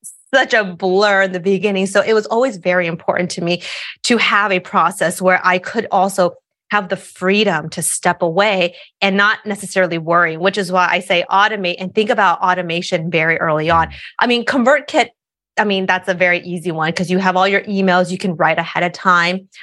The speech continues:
Speaker 1: Um, the membership, uh, it, I don't wanna say it's automated, but it sort of is in a way because there's a process. It's just, I know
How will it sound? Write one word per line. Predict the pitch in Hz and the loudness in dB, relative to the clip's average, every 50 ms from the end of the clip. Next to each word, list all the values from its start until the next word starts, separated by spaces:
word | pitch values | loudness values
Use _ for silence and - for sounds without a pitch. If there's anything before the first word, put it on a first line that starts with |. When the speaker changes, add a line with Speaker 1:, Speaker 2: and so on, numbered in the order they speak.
| - - _ - | -18 -14 _ 0
Speaker 1:
Um, | 190 175 165 170 165 - _ _ _ _ _ _ _ _ _ _ _ - | 0 2 2 0 -2 -6 _ _ _ _ _ _ _ _ _ _ _ -4
the | 226 226 220 | 0 0 0
membership, | 196 196 196 185 202 190 226 247 233 - - 247 247 247 - - - - - - - _ _ _ _ _ | 2 2 2 2 2 2 0 0 0 2 2 2 2 0 -4 -14 -20 -20 -20 -20 -20 _ _ _ _ _
uh, | - - - - _ _ _ - | -4 -4 -4 -4 _ _ _ -6
it, | 220 240 262 277 269 - - | 0 0 0 0 0 0 0
I | 262 285 | 0 2
don't | 339 370 | 2 2
wanna | 415 466 480 392 | 0 2 0 0
say | 349 - 294 262 | 0 0 0 -2
it's | - - _ _ _ _ _ - | -2 -4 _ _ _ _ _ 0
automated, | 196 196 220 240 254 262 262 262 269 240 | 2 2 2 2 0 0 0 2 0 0
but | 196 202 | 0 0
it | 190 190 190 | -2 -2 -4
sort | - - - 240 247 254 | -4 -4 -2 0 2 2
of | 285 285 - 208 | 0 0 -2 -2
is | 196 202 208 220 | -2 0 0 0
in | 214 | 0
a | 202 | 0
way | 170 180 175 175 185 | 0 2 0 0 0
because | 170 - - - 202 180 180 175 175 170 - _ _ _ _ - | -2 -4 -4 0 0 2 2 2 0 -2 -8 _ _ _ _ -2
there's | 196 202 185 | -2 0 0
a | 185 | -2
process. | 180 - - 220 185 190 - - - - - _ _ - | -2 -2 0 0 0 -2 -4 -10 -12 -12 -14 _ _ -8
It's | 208 196 - - | -6 -6 -4 -2
just, | - 190 185 190 - - - - - _ _ - | 0 0 0 -2 -6 -18 -20 -20 -20 _ _ -2
I | 190 202 208 | 0 0 0
know | 220 233 226 233 233 233 233 - - - | 0 0 2 2 2 0 0 -2 -4 -8